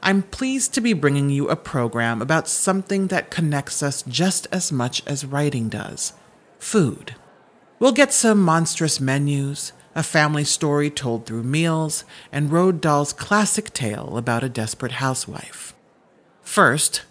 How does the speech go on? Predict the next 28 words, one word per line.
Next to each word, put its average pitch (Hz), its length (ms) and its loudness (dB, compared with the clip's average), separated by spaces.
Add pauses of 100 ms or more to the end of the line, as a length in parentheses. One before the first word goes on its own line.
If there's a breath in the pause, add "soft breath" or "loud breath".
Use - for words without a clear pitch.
the 175 80 0
late 214 240 4
New 220 80 2
Yorker 143 360 2
humor 160 360 2
writer 110 380 -2
Donald 143 440 2
Barthelme 135 640 0 (500 loud breath)
was 185 140 2
a 208 80 4
master 226 480 4
of 220 100 -2
taking 135 380 -4
things 123 360 -4
to 135 140 -6
extremes, - 800 -4 (320)
and 147 140 4
he's 214 260 2
pulled 185 260 -2
out 151 300 2
all 190 220 6
the 208 120 2
stops - 600 -4
in 151 180 0
Three 175 320 0
Great 131 360 -2
Meals, - 500 -8 (340)
penned, 127 500 0